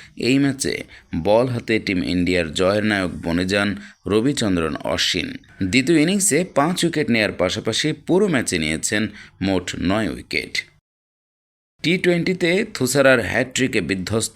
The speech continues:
বাংলাদেশ। সিরিজ জেতা হলো না বাংলাদেশের। নোয়ান থুসারার বিধ্বংসী বোলিংয়ের সামনে দাঁড়াতেই পারলেন না শান্ত, সৌম্য, মাহমুদুল্লাহরা। আটাশ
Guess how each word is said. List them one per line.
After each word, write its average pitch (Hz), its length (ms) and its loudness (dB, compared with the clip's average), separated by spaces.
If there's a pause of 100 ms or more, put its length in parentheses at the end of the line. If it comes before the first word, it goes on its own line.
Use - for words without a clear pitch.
বাংলাদেশ। 90 600 -2 (480)
সিরিজ 156 380 4
জেতা 147 260 2
হলো 117 280 4
না 110 200 0
বাংলাদেশের। 92 680 0 (120)
নোয়ান 101 380 2 (120)
থুসারার 107 500 2
বিধ্বংসী 101 580 -2
বোলিংয়ের 92 520 0
সামনে 92 360 0 (440)
দাঁড়াতেই 98 460 2
পারলেন 104 380 0
না 76 260 -2
শান্ত, 87 400 -2 (180)
সৌম্য, 73 400 -2 (440)
মাহমুদুল্লাহরা। 78 760 0 (340)
আটাশ 165 300 4